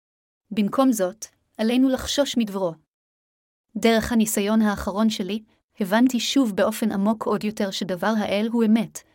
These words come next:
והיה לי לב שחזר בתשובה על מעשיי הרעים.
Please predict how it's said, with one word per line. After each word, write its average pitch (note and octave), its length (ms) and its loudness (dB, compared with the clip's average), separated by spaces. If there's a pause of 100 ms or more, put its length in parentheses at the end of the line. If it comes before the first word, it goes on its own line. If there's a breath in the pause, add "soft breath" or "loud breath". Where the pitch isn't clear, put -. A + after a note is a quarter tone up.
(240)
והיה G3+ 300 0
לי A#3+ 140 0
לב G#3+ 160 0
שחזר G#3+ 540 -2
בתשובה G3 560 -2
על A3 120 2
מעשיי A3 420 0
הרעים. F#3+ 540 -4